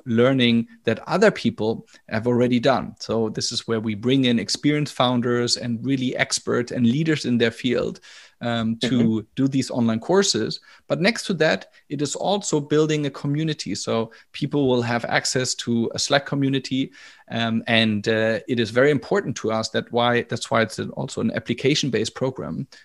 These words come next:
Speaker 1: where not everybody will be accepted. Um, but where, you know, we make sure that there's a lot of peer-to-peer learning, that everybody who comes into the community actually adds value to the community.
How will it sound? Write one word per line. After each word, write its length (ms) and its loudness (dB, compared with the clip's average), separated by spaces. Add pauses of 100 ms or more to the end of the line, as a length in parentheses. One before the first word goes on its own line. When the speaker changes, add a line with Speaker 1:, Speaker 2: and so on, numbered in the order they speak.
(100)
Speaker 1:
where 120 0
not 160 2
everybody 600 0
will 200 -2
be 140 -4
accepted. 640 -2 (440)
Um, 500 0
but 260 0
where, 400 4
you 160 -4
know, 320 0
we 320 -2
make 240 -2
sure 400 0
that 180 -2 (120)
there's 240 0
a 120 2
lot 80 0
of 160 -6
peer-to-peer 600 -2
learning, 420 -4
that 140 -6
everybody 420 0
who 140 -8
comes 300 -6
into 380 0
the 260 -4
community 640 0
actually 300 -4
adds 400 -2 (260)
value 380 2
to 140 -8
the 240 -4 (120)
community. 640 -6